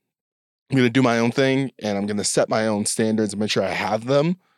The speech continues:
it, it, I feel like it honestly becomes a lot easier. It, because, like, I feel like even when I was in high school, I feel like when, like, even becoming a Christian and being like, "I'm not gonna define myself prior to, like, how I was,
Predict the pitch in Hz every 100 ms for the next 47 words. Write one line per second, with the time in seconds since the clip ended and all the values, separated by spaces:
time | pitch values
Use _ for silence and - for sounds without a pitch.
0 | _ _ _ _ _ _ - - - -
1 | 135 - _ _ - 139 - 165 139 135
2 | 135 123 127 - 127 107 113 101 95 87
3 | 95 90 80 73 _ _ _ _ _ _
4 | _ _ - 123 - - 123 131 - 127
5 | 113 120 143 123 110 101 _ _ _ _
6 | _ _ - 131 135 120 107 123 113 98
7 | 107 101 - 110 104 - 104 101 104 101
8 | 92 95 92 - - _ - 127 120 107
9 | 117 104 117 117 110 104 107 107 101 95
10 | - _ _ _ _ 151 208 202 185 131
11 | - 127 135 123 135 120 - _ _ -
12 | - 113 110 110 - 104 101 98 78 -
13 | - 113 104 101 98 87 - 95 107 101
14 | 104 104 104 98 -